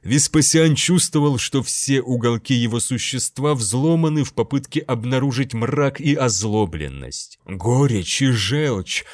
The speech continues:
но душа парила в высоте, и злобная тварь, не находя ничего, во что бы оно могло запустить свои когти, жгло его растущим разочарованием. Оно злилось, но чем больше оно злилось,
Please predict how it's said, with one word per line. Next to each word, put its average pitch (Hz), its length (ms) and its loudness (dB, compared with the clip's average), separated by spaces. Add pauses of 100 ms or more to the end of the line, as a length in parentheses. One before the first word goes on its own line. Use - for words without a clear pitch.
(120)
но 98 120 -4
душа 107 440 -2
парила 113 420 0
в 101 120 -6
высоте, 104 760 -4 (160)
и 95 80 -2
злобная 98 540 -2
тварь, 95 500 -2
не 82 160 -4
находя 123 380 0
ничего, 139 680 0
во 117 140 0
что - 360 -2
бы 110 200 0
оно 110 280 -2
могло 104 320 -2
запустить 98 680 -4
свои 82 340 -4
когти, 117 600 -4 (240)
жгло 113 560 0
его 123 260 2
растущим 131 1120 0
разочарованием. 90 1300 -2 (480)
Оно 98 340 -2
злилось, 107 760 0
но 85 120 -4
чем 82 380 -6
больше 80 540 -2
оно 71 260 -6
злилось, 98 560 -2